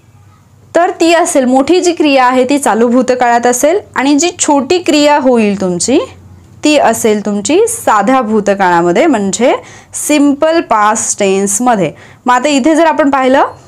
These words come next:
"They were sitting in a restaurant," ही तर already चालू असणारी एक मोठी क्रिया सांगितली की ते रेस्टॉरंटमध्ये बसले होते,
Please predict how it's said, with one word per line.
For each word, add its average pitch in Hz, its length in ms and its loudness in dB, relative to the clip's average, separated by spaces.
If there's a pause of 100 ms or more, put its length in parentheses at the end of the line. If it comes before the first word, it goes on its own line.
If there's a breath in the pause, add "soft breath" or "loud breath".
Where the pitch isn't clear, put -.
(280 loud breath)
"They 277 140 0
were 392 320 -2
sitting 359 340 2
in 370 60 4
a 392 100 2
restaurant," 254 560 0
ही 226 80 -2
तर 277 120 0
already 262 640 2
चालू 247 300 0
असणारी 240 380 -2
एक 269 200 -6
मोठी 320 240 0
क्रिया 254 280 -2
सांगितली 208 360 -2
की 240 60 -4
ते 294 260 0
रेस्टॉरंटमध्ये 262 840 0
बसले 220 480 -2
होते, 330 420 -2